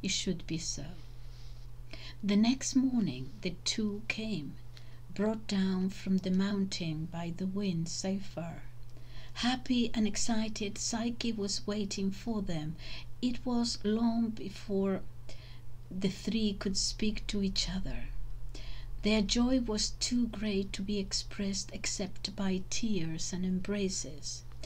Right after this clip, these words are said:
But when at last they entered the palace, and the elder sister saw its surpassing treasures, when they sat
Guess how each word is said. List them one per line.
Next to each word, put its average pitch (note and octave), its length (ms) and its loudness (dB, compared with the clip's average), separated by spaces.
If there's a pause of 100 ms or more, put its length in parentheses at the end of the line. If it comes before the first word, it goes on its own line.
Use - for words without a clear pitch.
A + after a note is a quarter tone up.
(340)
But A#3+ 260 0
when A#3+ 340 4
at A#3 140 0
last C4 440 4
they G3+ 240 2
entered B3 460 2
the F#3 80 -4
palace, G3 760 -2 (240)
and G#3+ 180 6
the A3+ 240 0
elder C4 320 2
sister G#3+ 540 0
saw A#3 540 2
its D#3 260 -6
surpassing G3 960 -2
treasures, - 800 -4 (560)
when A#3+ 200 10
they C#4 220 8
sat A#3 500 0